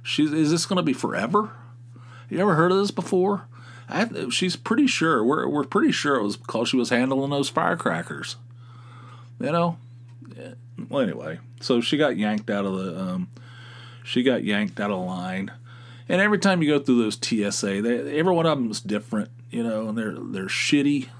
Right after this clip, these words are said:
They're, they're not very nice. They're barking orders like they're, you know, in charge of the president or something.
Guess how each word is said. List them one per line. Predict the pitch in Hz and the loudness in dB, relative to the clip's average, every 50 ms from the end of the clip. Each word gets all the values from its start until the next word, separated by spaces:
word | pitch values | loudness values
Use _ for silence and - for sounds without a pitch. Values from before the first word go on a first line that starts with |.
| - - - | -20 -20 -18
They're, | - 269 131 120 110 110 | -10 -6 -4 -2 -2 -2
they're | 110 - - 120 131 | -2 -2 -2 -2 0
not | 139 131 131 | -2 -2 0
very | 139 139 127 | 0 0 0
nice. | 101 95 104 104 107 117 120 107 - - - | 0 0 0 0 0 0 -2 -2 -4 -6 -6
They're | - 92 - - - - - | -6 -6 -8 -10 -14 -10 -2
barking | - 120 131 131 - 131 117 | 0 2 2 2 2 0 0
orders | 117 113 113 113 110 113 113 110 104 - - | 2 2 0 0 0 0 0 -2 -2 -4 -6
like | 92 87 - | -8 -8 -6
they're, | - 104 87 87 87 - - - - - - - - - - - - - | -6 -6 -6 -6 -10 -12 -16 -18 -20 -18 -18 -18 -18 -18 -18 -14 -6 -2
you | 139 135 | 0 2
know, | 127 117 113 | 2 2 2
in | 110 107 | 0 0
charge | 101 - 120 120 113 | 2 2 2 4 2
of | 113 107 | 2 0
the | 98 92 | -2 -2
president | - - 113 110 110 101 107 110 110 107 110 | -2 0 0 0 0 0 -2 -2 -2 -2 -2
or | 110 | -2
something. | 107 - 120 113 110 107 120 110 | -2 -2 -2 -2 -4 -4 -6 -8